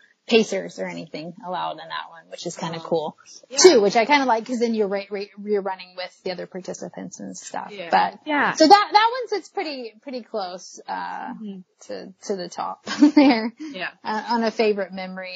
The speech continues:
Speaker 1: and favorite race.
Speaker 3: Mm-hmm.
Speaker 1: Um,
Speaker 3: Mm-hmm.
Speaker 1: wasn't perfect race, but <laughs> it was,
Speaker 2: <laughs>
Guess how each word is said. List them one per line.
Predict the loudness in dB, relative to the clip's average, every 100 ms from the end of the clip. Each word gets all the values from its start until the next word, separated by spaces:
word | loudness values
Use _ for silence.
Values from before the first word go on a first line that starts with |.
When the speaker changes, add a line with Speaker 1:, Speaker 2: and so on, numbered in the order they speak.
| -16
Speaker 1:
and | -8
favorite | -8 -6
race. | -8 -4 -4 -6 -10 -10
Speaker 3:
Mm-hmm. | -8
Speaker 1:
Um, | -8 -8 -10 -14 -14 4
Speaker 3:
Mm-hmm. |
Speaker 1:
wasn't | 8 8 6
perfect | 6 4 4 -4
race, | -4 -8 -12 -12
but | -8 -6
<laughs> | -6
it | -2
was, | -2 0 0 -2 _ _
Speaker 2:
<laughs> | -8 -4 -2 -2 -4